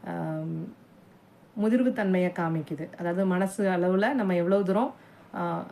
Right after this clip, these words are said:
ஆ, எக்ஸ்பீரியன்ஸை பார்த்திருக்கோம், அனுபவத்தை சந்திச்சிருக்கோம் அப்படின்றத காமிக்கும். And நம்ம நிம்மதி, நம்ம சந்தோஷத்தை நம்ம கையில வச்சிருப்போம். ஆ, தேவையில்லாத இடத்துல நம்ம கவனச்சிதறல்களோ, நம்ம எனர்ஜியை,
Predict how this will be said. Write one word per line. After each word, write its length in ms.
ஆ, 440
எக்ஸ்பீரியன்ஸை 680
பார்த்திருக்கோம், 420
அனுபவத்தை 460
சந்திச்சிருக்கோம் 800
அப்படின்றத 420
காமிக்கும். 520
And 260
நம்ம 400
நிம்மதி, 400
நம்ம 260
சந்தோஷத்தை 520
நம்ம 240
கையில 380
வச்சிருப்போம். 420
ஆ, 240
தேவையில்லாத 720
இடத்துல 400
நம்ம 220
கவனச்சிதறல்களோ, 1000
நம்ம 220
எனர்ஜியை, 600